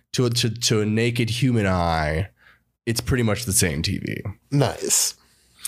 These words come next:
Speaker 1: But, you know, does it feel like the same T V? No, it feels like a new ki-, like a st-, it, it doesn't feel like my kid. It feels like an, uh, an adopted kid. And yeah, do you love them still? Yes, a hundred percent.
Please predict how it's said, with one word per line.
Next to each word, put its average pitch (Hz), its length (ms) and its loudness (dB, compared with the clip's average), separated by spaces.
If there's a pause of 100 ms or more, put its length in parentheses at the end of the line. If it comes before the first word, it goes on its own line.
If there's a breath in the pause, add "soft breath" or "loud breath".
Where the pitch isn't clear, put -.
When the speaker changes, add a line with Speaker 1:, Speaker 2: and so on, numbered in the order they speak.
(180 loud breath)
Speaker 1:
But, 120 300 -2
you 139 80 2
know, 107 300 2
does 110 280 0
it 101 100 -2
feel 123 240 0
like 127 160 0
the 131 60 -2
same 123 360 0
T 120 180 0
V? 117 220 2
No, 110 400 2
it 87 180 -4
feels 117 380 0
like 110 180 0
a 113 40 2
new 127 340 2
ki-, - 180 -8
like 110 140 0
a 101 60 4
st-, - 460 2
it, - 300 -8
it 117 60 0
doesn't 139 280 0
feel 160 120 2
like 127 140 2
my 98 280 4
kid. 92 280 0
It 87 120 -2
feels 101 240 2
like 92 120 0
an, 87 120 4
uh, 85 160 2
an 87 240 2
adopted 90 640 0
kid. - 460 0
And 110 140 0
yeah, 113 160 2
do 104 120 0
you 131 140 2
love 127 260 0
them 151 180 0
still? 185 320 0
Yes, 95 720 2
a 85 60 2
hundred 95 300 2
percent. 76 420 -2